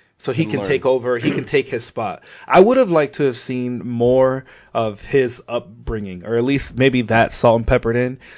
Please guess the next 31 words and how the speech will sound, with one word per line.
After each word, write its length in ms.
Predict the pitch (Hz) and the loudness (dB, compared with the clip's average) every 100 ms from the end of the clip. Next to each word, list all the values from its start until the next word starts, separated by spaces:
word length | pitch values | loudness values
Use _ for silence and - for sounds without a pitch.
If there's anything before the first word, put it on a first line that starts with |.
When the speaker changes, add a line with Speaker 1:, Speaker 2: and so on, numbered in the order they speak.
| - | -12
Speaker 1:
so 160 | - 139 | -2 0
that 80 | 131 | 0
we 100 | 151 | 0
Speaker 2:
Mm-hmm. 60 | |
Speaker 1:
can 120 | 165 | -2
understand. 840 | 135 147 139 123 - 123 120 110 - - | 0 0 0 -2 -2 0 0 -4 -14 -8
I 140 | 127 | -6
felt 180 | - 160 | 2 2
like 140 | 151 | 2
we 80 | 151 | 0
could, 260 | - 127 - - | -6 -8 -8 -14
we 200 | 123 139 | -8 -6
could 100 | 127 | 0
have 200 | 135 117 | 0 0
a 40 | |
better 420 | 95 120 123 123 | -2 0 2 2
understanding 840 | 110 113 107 - 117 110 107 104 107 - - | 0 -4 -6 -8 -8 -6 -6 -8 -12 -20 -10
as 160 | - 117 | -6 -4
to 100 | 120 | -2
why 220 | 104 110 | 0 0
he 140 | 113 113 | -2 -6
killed 280 | - 113 | -2 -2
his 120 | 92 - | -2 -10
dad. 200 | 90 85 | -10 -8
So, 140 | 110 | -10
'cause 240 | 107 123 | -6 -6
if 140 | 113 113 | -6 -4
he's 180 | 190 220 | -2 0
the 80 | |
main 200 | 202 156 | 2 0
character, 560 | 123 135 123 117 107 | 0 -2 -2 -2 -6